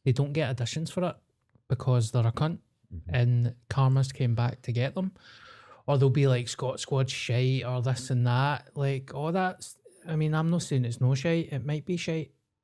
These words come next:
Speaker 1: But when you're s-, openly so vicious, um, that's gonna come back to get you.
Speaker 2: Aye.
Speaker 1: I know a couple of compers that are just treated like they're fucking lepers now because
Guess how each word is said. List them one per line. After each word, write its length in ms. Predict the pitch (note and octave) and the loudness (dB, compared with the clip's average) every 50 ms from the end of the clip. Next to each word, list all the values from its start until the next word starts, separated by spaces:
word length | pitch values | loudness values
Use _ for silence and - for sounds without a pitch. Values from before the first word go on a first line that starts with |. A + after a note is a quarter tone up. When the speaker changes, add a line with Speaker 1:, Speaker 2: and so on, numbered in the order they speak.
| - - - | -14 -6 -2
Speaker 1:
But 240 | B2+ B2 B2 - - _ _ _ _ _ _ _ _ _ _ _ - | -2 0 -2 -2 -8 _ _ _ _ _ _ _ _ _ _ _ -2
when 240 | C3+ C3+ C3 C3 B2+ | 2 4 6 6 6
you're 200 | B2 B2+ A#2 A#2 | 6 4 4 2
s-, 220 | A2+ - - - _ _ - | 0 -2 -8 -16 _ _ -4
openly 540 | D#3 C#3+ D3 - - D#3+ E3 D#3+ D#3+ D3+ C3+ | -2 0 0 0 0 0 0 2 2 2 2
so 420 | B2 - - - - C3 B2+ A#2+ | 0 0 -4 -4 -2 0 2 2
vicious, 840 | A#2 A2+ A2 A2+ C3 C3 - - E3 D#3+ - - - - - - - _ _ _ _ _ _ _ _ _ _ _ _ _ _ _ _ _ _ _ _ _ - | 2 0 0 0 0 -2 -2 -4 -4 -4 -6 -6 -10 -12 -14 -14 -16 _ _ _ _ _ _ _ _ _ _ _ _ _ _ _ _ _ _ _ _ _ -2
um, 680 | D3+ C3 B2 A#2+ A#2+ A#2+ A#2 A#2 A#2 A#2 A2+ A#2 A#2+ - _ _ _ _ _ _ _ _ - | 2 2 4 4 4 2 2 2 2 0 0 -2 -4 -8 _ _ _ _ _ _ _ _ -4
that's 340 | C#3 A#2+ B2+ C3+ C#3 D#3 | 0 2 2 2 0 0
gonna 220 | - D#3+ D3+ D3 C3 | -2 0 2 2 2
come 220 | - B2+ A#2 A2+ | 2 2 0 2
back 260 | G#2+ A2+ A#2+ C3 - - - - - - A2 | 2 2 0 0 -2 -4 -12 -20 -20 -20 -12
to 100 | - - | -8 -4
get 240 | A2+ A2+ A2+ A#2+ C3 | -2 0 0 0 0
you. 160 | D#3+ E3+ E3 - - _ _ _ _ _ _ - | 0 -2 -2 -4 -6 _ _ _ _ _ _ -18
Speaker 2:
Aye. 160 | - - - - _ _ _ - | -16 -14 -14 -16 _ _ _ 0
Speaker 1:
I 100 | C3+ C#3 | 2 4
know 120 | C#3+ D#3 | 4 4
a 80 | D#3+ C3+ | 2 2
couple 320 | - - C3 - - C3 | 2 0 -2 0 0 -2
of 80 | A#2+ A2+ | -2 -2
compers 640 | - C3 A#2+ A#2+ A#2+ A2+ - D3 D3 D3+ D3+ C3+ - | 0 0 2 2 0 0 0 0 0 0 -2 -2 -2
that 120 | - A2 | -4 -4
are 120 | G#2+ A#2 A2+ | -2 -2 -4
just 340 | A2 - A#2 A2 A#2 A#2 - | -2 -2 -2 -4 -4 -6 -8
treated 400 | - - A2+ - - A#2+ - - | -6 -6 -4 -4 -4 -4 -2 -2
like 200 | A#2 A#2 A2+ - | -2 -2 -2 0
they're 120 | A#2+ A#2+ | -2 -2
fucking 520 | A2+ - B2 A#2 - - B2+ A#2+ A#2 A2+ | -2 -2 -4 -6 -6 -4 -4 -2 0 0
lepers 460 | A2 A2+ A#2+ B2 - D#3+ D#3 D3+ C#3+ D3 | 2 2 0 0 0 -2 -2 -2 -2 0
now 180 | D#3+ D#3 D#3 | 0 0 0
because 640 | C#3+ - C3 - - B2 A2+ A2+ A2+ A2 - - - | 0 -2 -2 -2 0 0 0 2 0 0 -4 -8 -12